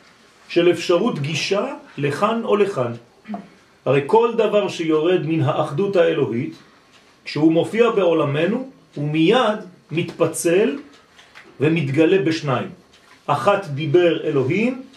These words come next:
שתיים זו שמעתי. תהילים שישים ושתיים. זאת אומרת שדוד המלך מלמד אותנו סוד, כל האחדות האלוהית כשהיא מופיעה בעולמנו חייבת להתפרט.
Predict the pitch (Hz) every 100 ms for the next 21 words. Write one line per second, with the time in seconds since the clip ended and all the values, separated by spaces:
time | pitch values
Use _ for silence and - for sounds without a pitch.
0 | _ - - 190 190 190 180 - 131 117
1 | 165 170 - 170 156 160 139 110 90 139
2 | 131 160 160 160 - - 131 151 135 -
3 | 120 101 - _ - - _ - - 135
4 | 165 214 220 185 165 170 226 202 170 202
5 | 208 170 160 156 180 170 160 165 160 139
6 | - 135 113 151 226 - - _ _ _
7 | - 226 233 208 180 151 226 208 175 165
8 | 156 160 208 - 165 156 156 - 180 185
9 | 202 208 208 262 247 220 165 208 220 202
10 | 196 180 151 185 - - 151 151 123 -